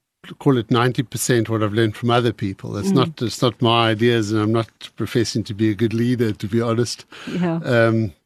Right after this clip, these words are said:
Speaker 1: I just, I just run the company as best I can, I suppose, and, and
Speaker 2: Mm.
Speaker 1: God really is the guy, the, the, the individual that gives me the power to
Speaker 2: And
Speaker 1: run
Speaker 2: the
Speaker 1: the business, I
Speaker 2: wisdom.
Speaker 1: believe in the wisdom,
Speaker 2: Mm.
Speaker 1: yeah.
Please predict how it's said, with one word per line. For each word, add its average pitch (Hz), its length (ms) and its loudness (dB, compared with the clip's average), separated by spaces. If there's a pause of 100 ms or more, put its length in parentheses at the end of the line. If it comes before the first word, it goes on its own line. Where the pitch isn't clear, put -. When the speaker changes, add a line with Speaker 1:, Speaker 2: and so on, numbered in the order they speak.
(960)
Speaker 1:
I 110 120 0
just, 113 340 -4
I 113 160 0
just 110 300 -4
run 113 200 2
the 110 80 -2
company 117 520 0
as 101 120 -4
best 98 320 -8
I 104 80 -8
can, 101 360 -6
I 90 80 -14
suppose, 113 460 -2
and, 110 220 0
and 113 200 0
Speaker 2:
Mm. 190 40 -2
Speaker 1:
God 120 320 4
really 107 680 2
is 98 200 -2
the 101 100 -4
guy, 98 440 -4
the, 104 420 -8
the, 95 160 -10 (240)
the 98 220 -6 (180)
individual 110 600 -2
that 98 160 -8
gives 98 260 -4
me 107 460 0 (600)
the - 100 -12 (100)
power 113 200 2 (120)
to - 80 -4
Speaker 2:
And 95 80 2
Speaker 1:
run - 100 4
Speaker 2:
the 92 120 4
Speaker 1:
the 175 100 0
business, 98 220 0
I - 20 2
Speaker 2:
wisdom. 101 260 0
Speaker 1:
believe 104 300 0
in 101 60 0
the 95 100 -2 (100)
wisdom, 101 280 -4
Speaker 2:
Mm. 92 120 0
Speaker 1:
yeah. 98 140 -4